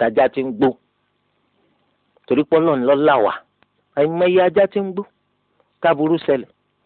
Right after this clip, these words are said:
Ẹgbẹ̀rún gbèje baálẹ̀. Káǹfààní ọ̀wọ̀lú. Ọlọ́run ọba ní jẹ́ kó ṣeé ṣe. Èèyàn kan ò sí tó lè jẹ́ ó ṣeé ṣe.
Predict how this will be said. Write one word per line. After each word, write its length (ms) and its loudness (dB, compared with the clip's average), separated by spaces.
Ẹgbẹ̀rún 500 2
gbèje 320 2
baálẹ̀. 400 2
Káǹfààní 480 0
ọ̀wọ̀lú. 400 2
Ọlọ́run 260 2
ọba 220 2
ní 160 -8
jẹ́ 140 -2
kó 140 -10
ṣeé 200 -10
ṣe. 160 -16
Èèyàn 280 2
kan 140 -2
ò 40 -2
sí 160 -16
tó 120 -8
lè 120 -4
jẹ́ 160 -10
ó 40 -12
ṣeé 220 -10
ṣe. 160 -18